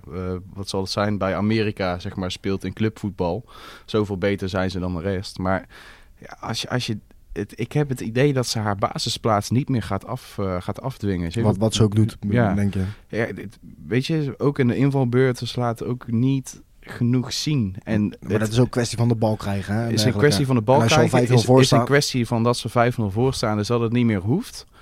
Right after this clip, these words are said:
Speaker 1: Maar ja, wat he-, ze heeft niet ook de, zeg maar, wat dat betreft de statistieken die, eh, laten zien van: "Zet mij in de basis."
Speaker 2: Ja.
Speaker 1: Dus, dus wat dat betreft denk ik van:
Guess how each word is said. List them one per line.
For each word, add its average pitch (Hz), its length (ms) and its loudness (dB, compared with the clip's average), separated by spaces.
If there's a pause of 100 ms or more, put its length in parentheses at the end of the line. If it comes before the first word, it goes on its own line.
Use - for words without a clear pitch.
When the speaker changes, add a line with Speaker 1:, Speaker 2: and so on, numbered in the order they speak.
(340)
Speaker 1:
Maar 120 120 0
ja, 113 100 0 (540)
wat 131 180 -4
he-, 117 300 -4
ze - 160 -4
heeft 143 240 0
niet 123 340 0
ook 123 240 -2
de, 113 200 -2 (180)
zeg - 200 -8
maar, 110 100 2
wat 101 100 0
dat 110 120 2
betreft 107 260 -4
de 104 60 -6
statistieken 117 640 -2
die, 104 400 -4 (160)
eh, 101 420 2 (640)
laten 107 360 0
zien 117 260 0
van: 104 140 0
"Zet 101 160 0
mij 98 200 0
in 98 60 2
de 98 80 0
basis." 98 460 -2
Speaker 2:
Ja. 104 100 4
Speaker 1:
Dus, 98 160 4
dus 107 260 -4
wat 104 220 -2
dat 139 140 0
betreft 127 360 -4
denk 117 180 0
ik 104 120 -6
van: 107 280 0